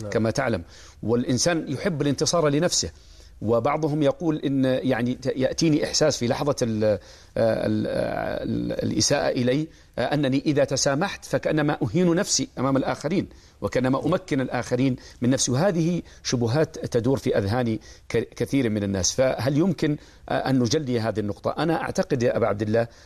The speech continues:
Speaker 2: لو تناولنا الموضوع من جانبين، آه، تتناول أنت جانب وأنا أ-، أشارك معك في هذا جانب، آه، آه، الذكر والدعاء والصلة بالله عز وجل،
Speaker 1: نعم.
Speaker 2: وهذا جانب مهم جدا في مسألة التسامح،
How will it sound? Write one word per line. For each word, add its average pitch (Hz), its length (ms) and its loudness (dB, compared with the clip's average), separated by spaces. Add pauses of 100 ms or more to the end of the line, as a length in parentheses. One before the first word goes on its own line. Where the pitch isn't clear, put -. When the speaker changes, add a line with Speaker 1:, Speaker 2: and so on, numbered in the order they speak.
(140)
Speaker 2:
لو 127 140 0
تناولنا 135 440 0
الموضوع 131 280 0
من 123 120 -2
جانبين، 101 440 0 (540)
آه، - 60 0
تتناول 107 540 0
أنت 110 240 -2
جانب 101 400 0
وأنا 104 280 0
أ-، - 120 -4 (460)
أشارك 113 360 0
معك 101 160 -4
في - 120 -2
هذا 110 260 2 (320)
جانب، 127 400 0 (180)
آه، 127 120 4
آه، - 340 -2
الذكر 107 420 -2 (260)
والدعاء 107 500 0
والصلة 117 300 0
بالله 98 240 -2
عز 95 220 -2
وجل، 104 360 0 (340)
Speaker 1:
نعم. 107 220 -4
Speaker 2:
وهذا 104 380 2
جانب 104 320 0
مهم 101 220 0
جدا 104 320 -2
في 101 180 -4
مسألة - 280 -2
التسامح، 135 520 0